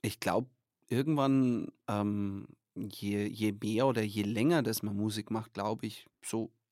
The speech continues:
desto mehr baust du dir dein Netzwerk auf oder hast da ein Netzwerk, kennst den, kennst den, kennst die, kennst da was. Und, ähm, wenn dann mal Not am Mann ist, dann glaub ich, ist es ganz normal, da zu fragen, „Hey, pass auf, könntest du bei uns, weil“.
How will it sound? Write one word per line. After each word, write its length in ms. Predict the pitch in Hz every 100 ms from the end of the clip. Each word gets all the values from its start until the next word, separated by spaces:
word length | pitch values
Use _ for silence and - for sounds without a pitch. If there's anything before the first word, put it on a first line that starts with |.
| _ _ _ - _ _
desto 240 | 113 - 117
mehr 380 | 113 117 135 - -
baust 360 | 113 117 143
du 60 | 139
dir 140 | 131 123
dein 160 | 113
Netzwerk 520 | 110 127 - 123 113
auf 200 | - 101
oder 140 | 110 104
hast 200 | 113 -
da 60 | 104
ein 80 |
Netzwerk, 440 | 101 139 - 139 123
kennst 420 | 131 117 113 -
den, 300 | 127 147 151
kennst 420 | 139 123 117 - _
den, 360 | 123 139 151 151
kennst 440 | - 120 120 - -
die, 280 | 147 156
kennst 380 | 156 127 123 -
da 220 | 110 120
was. 260 | 147 151 151 - - - - - - -
Und, 440 | 135 135 131 - -
ähm, 540 | 113 113 110 107 101 -
wenn 240 | 104 104
dann 160 | 120 113
mal 220 | 110 110
Not 220 | 107 113 -
am 120 | 107
Mann 140 | 101 107
ist, 320 | 139 151 -
dann 140 | 107
glaub 240 | 104 104 117
ich, 100 | 110
ist 220 | 107 -
es 120 | 104
ganz 340 | - 113 113 -
normal, 640 | 113 104 98 107 104 139
da 260 | 117 113 107
zu 140 | -
fragen, 360 | 107 113 113 113
„Hey, 140 | 110
pass 160 | 107 107
auf, 220 | - 107
könntest 400 | - 120 120 -
du 100 | 120
bei 200 | 113 110
uns, 340 | 104 117 117 -
weil“. 280 | 104 101